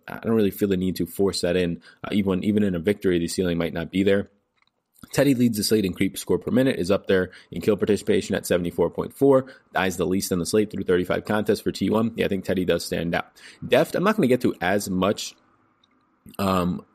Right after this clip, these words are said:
of these underdogs like I mentioned. So Deft, I do prefer over, um, it, it, it'll depend here. Both sides of the, the Damwon Gaming and, and Dragon X side, I do like. I think both their, uh, A D carries are going to be interesting. We'll see who starts, whether it's Ghost or Nuclear, probably Nuclear for Damwon Gaming against Dragon X.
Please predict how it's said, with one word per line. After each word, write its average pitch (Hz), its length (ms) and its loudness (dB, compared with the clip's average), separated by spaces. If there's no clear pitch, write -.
of 92 440 0
these 95 200 0
underdogs 98 380 2
like 92 100 2
I 85 60 2
mentioned. 104 460 -2
So 101 160 0
Deft, 107 420 0
I 87 180 0
do 104 140 2
prefer 101 400 2
over, 90 460 2
um, 85 480 -2
it, 143 260 2
it, 170 140 6
it'll 170 160 6
depend 113 240 -2
here. 80 120 -2
Both 147 220 2
sides 123 320 2
of 101 100 -2
the, 101 120 4
the 95 140 -4
Damwon 95 400 0
Gaming 90 280 0
and, 87 160 -2
and 87 80 -6
Dragon 87 280 0
X - 320 -8
side, 87 340 -2
I 85 80 -4
do 92 220 -2
like. 92 240 2
I 85 80 -4
think 95 180 -6
both 90 220 -2
their, 85 280 2
uh, - 120 -10
A 110 100 2
D 101 80 2
carries 101 260 2
are 98 40 -6
going 92 160 -2
to 80 40 -10
be 90 120 -2
interesting. 117 340 0
We'll 90 120 0
see 98 160 -2
who 90 100 -2
starts, 92 320 0
whether 87 160 2
it's 87 100 -4
Ghost 90 300 0
or 90 40 -2
Nuclear, 90 500 2
probably 82 300 -4
Nuclear 92 380 0
for 90 280 0
Damwon 85 260 -2
Gaming 117 360 2
against 87 260 -4
Dragon 90 240 0
X. 104 220 -4